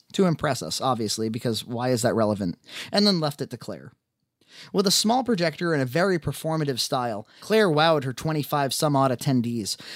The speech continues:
most of whom were post-middle age and looking to break into acting. One student was sixteen years old, and like everyone else,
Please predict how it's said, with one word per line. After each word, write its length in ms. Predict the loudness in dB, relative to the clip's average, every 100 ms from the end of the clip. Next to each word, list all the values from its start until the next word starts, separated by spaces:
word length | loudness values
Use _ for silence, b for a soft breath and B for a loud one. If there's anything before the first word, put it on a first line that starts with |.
| B
most 240 | 2 4
of 80 | 4
whom 160 | 4 4
were 100 | 0
post-middle 560 | 0 -2 0 0 0
age 260 | 0 0 0
and 120 | 0
looking 240 | 2 2 0
to 80 |
break 240 | 0 -2 -2
into 180 | -2 -2
acting. 460 | -4 -4 -10 -10 -14 b b b b
One 320 | 0 4 4
student 560 | 4 0 0 -2 -2 -2
was 120 | -2
sixteen 400 | -2 -2 0 2
years 200 | 0 0
old, 360 | -4 -6 -12 -4
and 120 | 0
like 160 | 2 2
everyone 340 | 0 0 2
else, 300 | 0 -2 -6